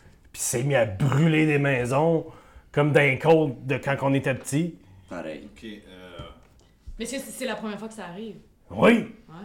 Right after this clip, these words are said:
Speaker 1: Mais là, euh, ça, on a fait un plus un, tu sais, avec les bébites qui ont volé des affaires, puis tout. Ça fait des semaines qu'ils nous volent notre or, puis nos affaires de même.
Speaker 4: Avez-vous des ennemis connus ? Ils disent ça dans les affaires de police, là, tu sais, ils sont comme,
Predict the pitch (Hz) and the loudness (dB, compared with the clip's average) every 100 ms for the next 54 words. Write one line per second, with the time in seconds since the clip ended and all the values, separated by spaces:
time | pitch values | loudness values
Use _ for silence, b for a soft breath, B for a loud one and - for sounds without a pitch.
0 | - - - _ _ _ _ _ - 113 | -20 -20 -20 _ _ _ _ _ -6 2
1 | 190 196 147 127 123 131 135 131 131 117 | 6 8 8 6 4 4 4 4 2 0
2 | B B B B - 139 151 147 127 170 | B B B B 2 4 4 4 2 4
3 | 180 165 156 143 214 233 220 208 165 151 | 6 6 6 6 8 6 6 2 4 2
4 | 151 151 170 208 185 147 143 151 147 135 | 4 4 6 4 4 2 2 0 0 0
5 | 156 190 175 131 175 202 - - b b | 4 2 2 0 2 2 0 -20 b b
6 | b b - 120 131 139 139 - 160 190 | b b -6 -4 0 0 0 0 2 2
7 | - 139 123 151 147 139 143 180 190 139 | 0 0 2 2 2 2 4 6 4 2
8 | 139 127 120 143 127 147 214 170 117 - | -2 0 0 2 2 0 0 -2 -6 -14
9 | _ _ - _ _ _ _ - 202 214 | _ _ -20 _ _ _ _ -10 -8 -6
10 | 214 226 214 208 214 214 220 208 240 320 | -6 -6 -6 -6 -6 -8 -8 -8 -10 -12
11 | - _ _ - 202 220 214 311 247 170 | -20 _ _ -16 -14 -14 -16 -16 -16 -16
12 | 160 196 190 170 170 202 - 175 170 202 | -18 -16 -16 -16 -18 -18 -20 -20 -20 -20
13 | 180 170 - | -20 -20 -20